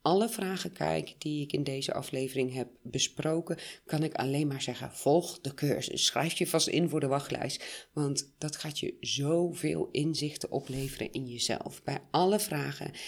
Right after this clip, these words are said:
die jij hebt aan mij, is het belangrijk om jezelf te kennen. Hoe doe jij iets en waarom wil je graag mensen erbij betrekken en waarom vind je het belangrijk om een juiste keuze te maken? Wat is dan een juiste keuze?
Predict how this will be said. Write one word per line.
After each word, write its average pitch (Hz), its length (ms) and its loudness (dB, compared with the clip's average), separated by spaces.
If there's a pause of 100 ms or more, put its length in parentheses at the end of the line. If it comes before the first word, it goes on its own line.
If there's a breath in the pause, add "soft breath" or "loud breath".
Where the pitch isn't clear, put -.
(220 loud breath)
die 151 140 2
jij 147 200 2
hebt 147 380 -2
aan 143 180 0
mij, 160 400 0 (680 loud breath)
is 156 140 -2
het 147 120 2
belangrijk 151 480 0
om 151 160 -2
jezelf 139 480 4
te - 120 -6
kennen. - 280 -2
Hoe 135 220 -2
doe 139 120 2
jij 147 200 2
iets - 260 -2
en 127 180 -4
waarom 143 340 0
wil 135 160 2
je 131 360 4
graag 127 460 -4
mensen 127 340 0
erbij 123 240 -4
betrekken 135 460 -2
en - 160 -2
waarom 143 420 0
vind 143 240 -2
je 143 60 -2
het 135 120 -6
belangrijk 127 420 -2
om 135 120 0
een 131 140 -2
juiste 127 440 0
keuze 131 300 -4
te 120 120 -8
maken? 117 280 -8
Wat 123 140 -6
is 156 160 0
dan 147 160 0
een 131 120 0
juiste 131 440 -4
keuze? 123 440 -4